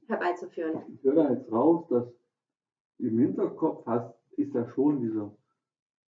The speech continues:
Speaker 2: ich nenne es jetzt wieder Utopie da, oder auch, ähm, jetzt vorhin noch einen schönen anderen Begriff, ähm, ihr wollt eine lebenswerte Umwelt in der Zukunft haben, mit gesunder Ernährung,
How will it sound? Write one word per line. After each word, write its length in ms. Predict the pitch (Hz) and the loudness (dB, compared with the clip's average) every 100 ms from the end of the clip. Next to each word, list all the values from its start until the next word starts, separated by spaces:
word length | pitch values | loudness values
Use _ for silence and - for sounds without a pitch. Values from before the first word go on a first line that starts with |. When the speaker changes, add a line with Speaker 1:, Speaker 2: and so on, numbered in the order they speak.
| _ | _
Speaker 2:
ich 40 | |
nenne 140 | 117 | -2
es 100 | 113 | 0
jetzt 120 | - 131 | -4 -4
wieder 160 | 143 | -2
Utopie 580 | 127 120 127 - - 113 | 0 -2 -6 -10 -12 -10
da, 420 | 104 107 175 214 - _ _ _ _ _ _ _ - | -6 -4 -4 -8 -16 _ _ _ _ _ _ _ -6
oder 360 | 123 127 120 | -2 -2 -4
auch, 460 | 113 113 113 110 - - | -4 -2 -2 -4 -12 -14
ähm, 380 | 107 104 104 107 | -10 -8 -8 -8
jetzt 140 | 104 | -10
vorhin 220 | - 113 | -2 -2
noch 60 | 110 | -2
einen 240 | 113 123 117 | -6 -6 -4
schönen 160 | 113 | -4
anderen 280 | 117 131 127 | -2 -4 -6
Begriff, 220 | - 131 - - _ _ 127 | -6 -8 -8 -18 _ _ -8
ähm, 400 | 117 127 - - - | -8 -6 -12 -10 -4
ihr 100 | 117 | 2
wollt 220 | 127 123 | 2 2
eine 80 | 117 | 2
lebenswerte 480 | 175 - 151 135 | 2 2 -2 -2
Umwelt 380 | 127 175 214 240 - | -2 -4 -6 -8 -8
in 80 | 165 | -6
der 140 | 147 | -6
Zukunft 380 | 175 175 202 - | -8 -8 -10 -8
haben, 360 | 185 196 190 156 | -6 -6 -4 -6
mit 160 | - | -4
gesunder 320 | 120 123 120 | -4 0 0
Ernährung, 520 | 110 123 170 165 165 | 0 0 0 0 -2